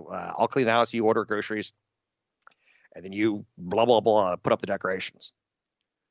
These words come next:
As more and more people receive the covid nineteen vaccine, and we had a good weekend over the weekend, corporate leaders, investors are, like, starting to, like, really rub their hands together, getting excited. U S hits daily vaccination record over the weekend again, second weekend in a row.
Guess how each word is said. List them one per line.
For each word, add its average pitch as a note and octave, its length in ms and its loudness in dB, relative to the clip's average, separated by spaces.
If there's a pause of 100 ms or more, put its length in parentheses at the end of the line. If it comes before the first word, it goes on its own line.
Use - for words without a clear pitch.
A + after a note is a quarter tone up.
(440)
As G#2 80 -10
more D3 160 10
and C#3+ 60 4
more C#3+ 120 8
people C3+ 240 4
receive C3 280 0
the B2+ 40 -10
covid C3 300 2
nineteen B2+ 400 -4
vaccine, A#2+ 460 -4
and A#2+ 60 0
we A2 60 2
had G#2+ 80 2
a G2 40 -4
good G#2 180 0
weekend A2+ 380 0
over G#2+ 120 2
the G#2+ 80 2
weekend, B2+ 380 0 (1000)
corporate B2+ 280 2
leaders, G#2+ 360 2
investors F#2+ 520 -2
are, F2+ 60 -2
like, F2 140 -4
starting E2 240 -4
to, F2+ 80 -2
like, F2 280 -6 (600)
really A2+ 240 6
rub E2+ 160 0
their B1+ 100 -6
hands C#3 260 0
together, D#2 220 -6
getting D#2+ 220 -6
excited. - 480 -2 (1160)
U A2 120 6
S - 140 0 (100)
hits - 400 -2
daily G2+ 280 0
vaccination F#2+ 500 0
record G2 220 4
over F2+ 100 4
the F#2+ 80 2
weekend F#2 320 0
again, G2 260 -4
second F#2 220 -4
weekend F2+ 260 -2
in F2 80 -4
a E2+ 60 -4
row. G2+ 260 4